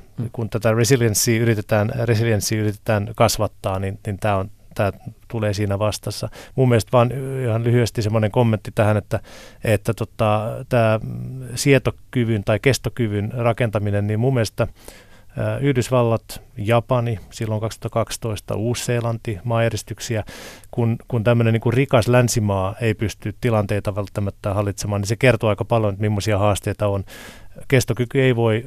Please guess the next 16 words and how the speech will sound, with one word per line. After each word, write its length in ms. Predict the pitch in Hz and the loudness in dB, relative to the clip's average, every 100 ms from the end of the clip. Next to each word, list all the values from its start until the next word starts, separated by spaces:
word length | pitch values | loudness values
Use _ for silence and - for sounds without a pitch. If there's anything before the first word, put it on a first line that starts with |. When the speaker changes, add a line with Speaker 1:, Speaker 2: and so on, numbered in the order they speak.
| 120 | -4
Speaker 2:
ikuisuuksiin 600 | 120 110 113 101 - 98 | -2 -2 -2 -4 -4 -2
rakentaa, 460 | 104 113 95 - | -2 -2 -6 -6
että 180 | 95 - | -8 -4
välillä 300 | 104 98 107 - | -2 -2 -2 -2
tulee 240 | 123 107 | 0 2
näitä 220 | 101 98 - | 2 -2 -4
isoja, 320 | 117 - 101 101 | -4 -2 -2 -2
isoja 280 | 95 101 | -4 -4
katastrofeja, 720 | 95 104 98 - 101 - 101 | -4 -6 -6 -8 -12 -10 -10
jossa, 340 | 98 95 - 104 | -8 -8 -10 -12
jossa 180 | - - | -12 -10
sitten 280 | 107 - 107 | -10 -10 -10
niinku 280 | 95 - 104 - | -10 -10 -12 -12
syntyy 380 | - 92 - 127 | -6 -6 -2 -2
valitettavasti 540 | 104 98 - 92 - - | -2 -4 -10 -12 -12 -10
tuhoja. 340 | 107 90 95 | -8 -8 -10